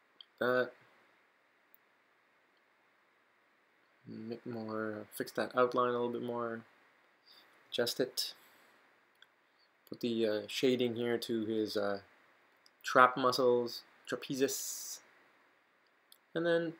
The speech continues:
use my Copic marker again to do the back line there. So I would say we're not too far from, uh, coloring soon.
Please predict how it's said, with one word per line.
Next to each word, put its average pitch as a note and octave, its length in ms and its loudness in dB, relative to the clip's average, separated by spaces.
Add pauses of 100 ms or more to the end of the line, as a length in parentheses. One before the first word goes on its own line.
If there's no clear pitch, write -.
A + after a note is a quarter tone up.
(120)
use C#3 240 2
my B2 120 2
Copic B2 400 4 (380)
marker A#2 340 2
again G#2+ 240 0
to - 80 -14
do G#2+ 80 -8
the G2+ 60 -8
back G2+ 260 0
line - 160 -6
there. - 200 -8 (2000)
So - 160 -6
I E3+ 120 6
would F3 120 4
say G3 140 6
we're G3 100 8
not D#4+ 180 8
too A3+ 140 2
far G3 260 12
from, F3 360 8
uh, F3 420 8
coloring B3 380 8
soon. - 320 0